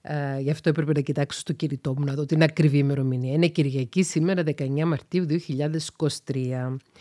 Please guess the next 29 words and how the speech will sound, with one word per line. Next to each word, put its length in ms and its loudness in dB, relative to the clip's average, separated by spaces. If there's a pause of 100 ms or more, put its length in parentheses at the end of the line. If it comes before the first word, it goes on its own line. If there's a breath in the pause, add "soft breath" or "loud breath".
(320 loud breath)
Λοιπόν, 720 0
το 160 4
θέμα 360 4
για 160 6
το 100 -4
οποίο 180 0
θα 140 -2
μιλήσουμε 400 -2
σήμερα 560 -4 (260)
είναι 220 2
ένα 200 2
θέμα 300 -2
το 80 -2
οποίο 400 -2 (160)
αφορά 720 -2 (120)
όλους. 680 2 (840 soft breath)
Και 160 6
αυτούς 340 2
που 100 0
είναι 240 6
single, 400 2 (420)
αλλά 280 4
και 140 0
αυτούς 300 -2
που 120 -6
βρίσκονται 500 -2
μέσα 400 0
σε 120 -6
σχέση. 520 -2